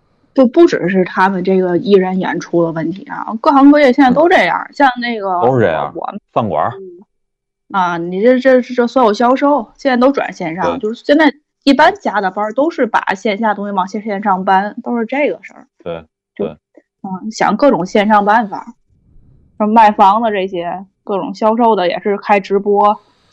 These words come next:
Speaker 1: 什么线上售楼处啊，都是做这些的。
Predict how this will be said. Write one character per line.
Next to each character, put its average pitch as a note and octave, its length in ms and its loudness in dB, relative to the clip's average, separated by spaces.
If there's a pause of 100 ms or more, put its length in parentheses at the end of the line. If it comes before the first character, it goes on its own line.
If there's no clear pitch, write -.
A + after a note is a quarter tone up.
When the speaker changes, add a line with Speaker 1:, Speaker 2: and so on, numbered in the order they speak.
(380)
Speaker 1:
什 G#3+ 100 -8
么 G#3 160 -6
线 G#3 320 -2
上 G#3+ 180 0
售 G#3 140 -2
楼 G#3+ 240 4
处 A#3+ 280 -2
啊， F#3 200 2
都 G3+ 160 -8
是 G3 80 -4
做 F#3 180 -6
这 G3 200 -4
些 - 140 -14
的。 - 100 -16